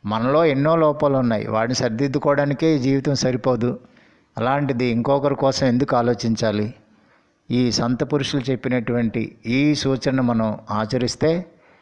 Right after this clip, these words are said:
ఈ అసూయ ఉండదు, రాగం ఉండదు, ద్వేషం ఉండదు, క్రోధం ఉండదు. ఈ అసు-, ఈ అవలక్షణాలు, అసుర లక్షణాలు అన్నీ తొలగిపోతాయి. కాబట్టి ఇక్కడ మనం గుర్తుపెట్టుకోవాల్సింది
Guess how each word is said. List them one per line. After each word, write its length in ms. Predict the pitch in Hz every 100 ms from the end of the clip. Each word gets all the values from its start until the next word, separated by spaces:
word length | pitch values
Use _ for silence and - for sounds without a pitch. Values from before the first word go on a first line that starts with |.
| _ _ _ _ _ -
ఈ 280 | 131 127 117
అసూయ 380 | 104 - 123 123
ఉండదు, 580 | 123 123 127 139 135
రాగం 440 | 123 101 104 120 123
ఉండదు, 240 | 120 113
ద్వేషం 400 | 107 104 104 120
ఉండదు, 400 | 113 110 117 135 - - _ _ -
క్రోధం 420 | 110 110 110 117
ఉండదు. 380 | 110 107 107 - -
ఈ 220 | 113 120
అసు-, 240 | 104 101 - -
ఈ 460 | 120 127 123 117 -
అవలక్షణాలు, 880 | 110 113 135 135 - 135 131 147 151
అసుర 300 | 110 107 123
లక్షణాలు 460 | 131 123 - 123 120
అన్నీ 360 | 117 143 160
తొలగిపోతాయి. 680 | 156 123 117 107 110 107 98 - - _ _ _ _ -
కాబట్టి 640 | 131 147 170 175 190 247 - - _ _
ఇక్కడ 200 | - 139
మనం 340 | 135 127 123 117
గుర్తుపెట్టుకోవాల్సింది 1120 | 120 147 151 147 151 143 - 135 127 123 -